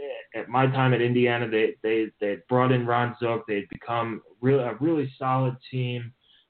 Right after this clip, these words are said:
uh, going to, to, you know, bowl games, you know, every so often. Um, they went to the Rose Bowl, but they were really tough out, and you knew what you were getting in Illinois. Now it's kinda, you know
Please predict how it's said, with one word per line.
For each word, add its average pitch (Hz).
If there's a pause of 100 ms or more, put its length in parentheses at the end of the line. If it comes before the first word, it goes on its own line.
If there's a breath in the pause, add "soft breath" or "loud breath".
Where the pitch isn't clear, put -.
(160)
uh, 104 (340)
going 127 (100)
to, 123 (140)
to, 120 (460)
you 135
know, 120
bowl 120
games, 120 (1080 soft breath)
you 147
know, 123
every 127
so 120
often. 120 (240)
Um, 107 (220)
they 95
went 127
to 120
the 104
Rose 120
Bowl, 120 (440 soft breath)
but 131
they 135
were 147
really 165 (100)
tough 135
out, 113
and 113
you 123
knew 170
what 143
you 131
were 120
getting 123
in 110
Illinois. 104
Now 131
it's 131 (100)
kinda, 120 (580)
you 123
know 107